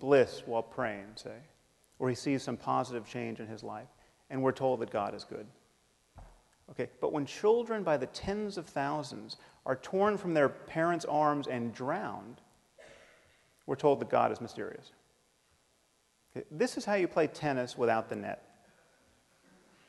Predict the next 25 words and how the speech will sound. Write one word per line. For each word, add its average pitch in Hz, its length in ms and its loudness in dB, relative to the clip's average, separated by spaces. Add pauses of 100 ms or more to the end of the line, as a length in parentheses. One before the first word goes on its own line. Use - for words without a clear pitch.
(500)
Okay, 131 120 0
and 165 120 8
I 175 40 10
want 214 160 8
to 220 80 2
suggest 208 480 8
to 123 80 -2
you 104 200 -2 (880)
that 156 140 6
it 170 100 4
is 160 100 0
not 208 220 4
only 196 280 0
tiresome 165 760 0 (400)
when 139 140 -2
otherwise 139 420 6
intelligent 131 480 0
people 123 240 -4
speak - 320 -8
this - 200 -12
way, 110 240 -6 (400)
it 156 100 0
is 156 140 4
morally 143 320 6
reprehensible. 113 720 2